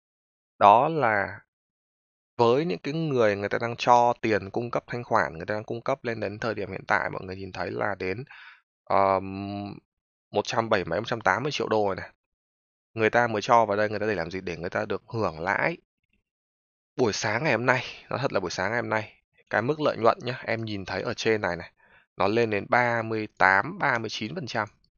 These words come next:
Mới có buổi sáng ngày hôm nay thôi. Cách đây rất là, rất là, là, là, là, giỏi lắm, nó khoảng mười mấy tiếng thôi. Ba tám, ba chín phần trăm.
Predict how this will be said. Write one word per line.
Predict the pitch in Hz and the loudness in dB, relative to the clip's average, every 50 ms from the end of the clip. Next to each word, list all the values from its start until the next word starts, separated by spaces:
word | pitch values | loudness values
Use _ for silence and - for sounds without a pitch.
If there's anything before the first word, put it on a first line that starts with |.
| - - | -12 -2
Mới | 113 113 127 180 | 2 2 2 2
có | - 208 | 2 0
buổi | 196 143 104 | 0 0 0
sáng | - 113 95 104 123 | 0 0 0 2 2
ngày | 139 127 | 2 0
hôm | 110 110 | 0 2
nay | 113 113 110 107 110 | 2 2 2 2 2
thôi. | 107 - - - - - - - - - | -2 -6 -8 -14 -20 -20 -20 -20 -12 -4
Cách | - - - | -2 -2 0
đây | - 117 107 | 0 0 0
rất | 120 143 | 0 0
là, | 147 117 98 - | 0 -2 -2 -4
rất | - 101 101 123 | -4 -4 -6 -4
là, | 139 135 113 | -4 -4 -4
là, | 101 92 90 | -4 -4 -6
là, | 92 90 90 87 | -4 -4 -6 -6
là, | 90 87 90 87 85 85 85 87 87 - - - - - - - - | -6 -6 -8 -8 -8 -10 -10 -12 -12 -14 -14 -16 -16 -18 -12 -6 -4
giỏi | 82 80 85 | -4 -4 -4
lắm, | 85 - 113 | -4 -6 -6
nó | 123 | -6
khoảng | - - 80 85 | -6 -6 -6 -4
mười | 92 90 | -4 -2
mấy | 90 95 98 | -2 -2 -2
tiếng | - 107 101 101 | 0 0 -2 0
thôi. | - 151 - - _ - - _ _ _ _ _ _ _ _ _ _ _ _ _ _ _ _ _ _ _ _ | -2 -4 -8 -10 _ -20 -20 _ _ _ _ _ _ _ _ _ _ _ _ _ _ _ _ _ _ _ _
Ba | 127 123 | 0 6
tám, | - 104 104 117 | 8 8 8 8
ba | 135 139 | 4 0
chín | - 117 | 0 -2
phần | 147 147 | -2 -2
trăm. | - 123 95 | -4 -6 -8